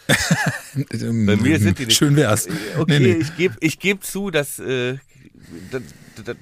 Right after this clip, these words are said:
Speaker 2: das mit den Unter-, das mit den Autogrammen in den Dekolletés, das hat so nicht stattgefunden. Das
Speaker 1: Ja.
Speaker 2: ne, auch die Sache,
Speaker 1: <laughs>
Speaker 2: dass ich da mit Unterhosen beworfen werde,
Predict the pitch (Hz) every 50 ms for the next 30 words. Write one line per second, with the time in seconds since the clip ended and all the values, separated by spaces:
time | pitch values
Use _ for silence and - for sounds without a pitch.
0 | - _ - 127 135 - - 139 131 127 123 123 120 120 113 - 143 160 151 151
1 | 143 135 127 - 131 123 143 139 139 135 127 139 143 139 139 123 107 123 143 170
2 | 170 151 139 127 135 127 117 135 131 - 131 123 117 - 127 135 143 151 - -
3 | 127 113 - 131 127 - - 120 123 120 117 127 - - - 95 87 - - -
4 | - - 71 69 67 - 69 78 90 110 139 - - - - - - - - -
5 | - - - - 277 - - - 262 - 110 - - 123 - - 131 135 - -
6 | 127 - _ - - - - - - 123 127 113 107 131 139 135 - 151 127 120
7 | 123 131 123 120 - - - 120 113 127 113 - 131 120 117 113 110 120 139 143
8 | 131 113 117 120 113 120 113 104 107 95 98 104 113 - 120 104 98 101 101 101
9 | 101 101 -